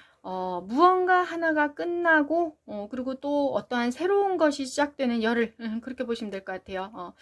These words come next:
여기서 끝나는 것은요, 어, 금전 관련일 수도 있고요.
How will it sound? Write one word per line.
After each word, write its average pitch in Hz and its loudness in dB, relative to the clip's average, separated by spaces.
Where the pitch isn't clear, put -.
여기서 302 4
끝나는 415 2
것은요, 240 2
어, 208 2
금전 349 2
관련일 220 -4
수도 226 -12
있고요. 220 0